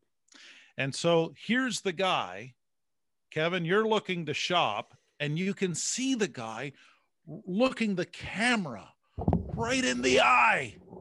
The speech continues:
And you can see the, the, the passion he has for his community, for starting his own fire, et cetera, et cetera, et cetera.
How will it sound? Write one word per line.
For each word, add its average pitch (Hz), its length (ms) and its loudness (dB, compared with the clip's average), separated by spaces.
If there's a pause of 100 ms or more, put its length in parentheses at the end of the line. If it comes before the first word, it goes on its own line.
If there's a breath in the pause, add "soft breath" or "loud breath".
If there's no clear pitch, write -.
(680 loud breath)
And 196 180 2
you 190 80 2
can 185 200 -2
see 240 580 -2
the, 139 320 -2
the, 127 240 -4
the 123 100 -6
passion 190 520 -2
he 156 100 -6
has 156 300 -6
for 131 160 -8
his 123 180 -6
community, 190 680 -6 (560 soft breath)
for 139 480 0 (320)
starting 175 480 0
his 165 180 -2
own 175 220 0
fire, 160 640 -2
et 147 120 -8
cetera, 165 360 -4
et - 60 -12
cetera, 151 360 -4
et - 60 -16
cetera. 147 460 -4